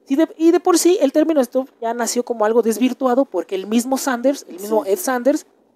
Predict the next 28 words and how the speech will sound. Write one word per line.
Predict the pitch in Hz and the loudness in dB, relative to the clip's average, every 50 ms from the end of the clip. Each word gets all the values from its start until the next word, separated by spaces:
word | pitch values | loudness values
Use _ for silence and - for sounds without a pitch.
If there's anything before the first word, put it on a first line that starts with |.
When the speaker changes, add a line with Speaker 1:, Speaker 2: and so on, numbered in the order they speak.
| _ _ _ | _ _ _
Speaker 1:
este, | 175 170 - 190 180 | -16 -8 -6 -6 -6
tuvo | - 214 214 220 233 226 | -4 -2 0 0 0 0
que, | - 220 226 - - | 2 0 0 0 0
eh, | 240 185 175 170 165 165 160 165 160 | 0 2 2 2 2 2 2 2 0
este, | 156 143 - - - 160 156 151 151 165 180 - - _ _ _ | -2 -4 -8 -12 -10 -8 -6 -6 -6 -6 -8 -12 -18 _ _ _
editar | - 202 175 185 185 - 202 202 214 - | -8 -8 -8 -8 -8 -6 -4 -4 -4 -4
completamente | - 214 208 208 202 220 214 214 226 - 262 | -6 -4 -2 0 0 0 -2 -2 -4 -4 -4
el | 254 | -2
libro | 247 247 214 196 226 302 - _ _ _ _ _ _ _ _ _ _ _ _ _ _ _ _ _ _ | -2 0 2 2 2 2 0 _ _ _ _ _ _ _ _ _ _ _ _ _ _ _ _ _ _
después | - 180 170 - - 202 202 | -6 -4 -4 -2 0 0 2
de | 214 220 | 2 2
las | 202 180 156 | 2 0 -2
declaraciones | 165 151 - 156 156 156 151 139 - 180 185 196 214 226 233 226 - _ | -4 -6 -6 -4 -4 -4 -4 -4 -2 -2 -2 0 0 -2 -4 -4 -8 _
del | - 156 151 151 147 147 143 143 143 143 143 147 | -6 -4 -4 -4 -4 -4 -6 -6 -8 -4 -2 -2
ex | 147 143 - - - | -2 -2 -4 -8 -10
miembro | 170 170 170 175 170 160 | -8 -6 -2 0 0 0
del | 160 160 | 0 0
Manson, | 180 233 294 302 - 208 | -2 -2 -4 -4 -6 -8
que | 180 - 175 | -8 -6 -6
dijo, | 180 - - | -4 -4 -6
"No, | 214 254 294 330 | -8 -8 -8 -6
¿sabes | 302 320 302 294 | -6 -6 -6 -6
qué? | - 320 320 | -6 -4 -2
Ya | 311 294 | 0 2
la | 294 | 2
verdad | 277 233 214 220 | 2 2 2 0
ni | 226 226 214 196 | -2 -4 -8 -12
siquiera | 175 - 185 - 185 190 190 185 165 139 | -12 -14 -10 -6 -4 -2 -2 -2 -2 -6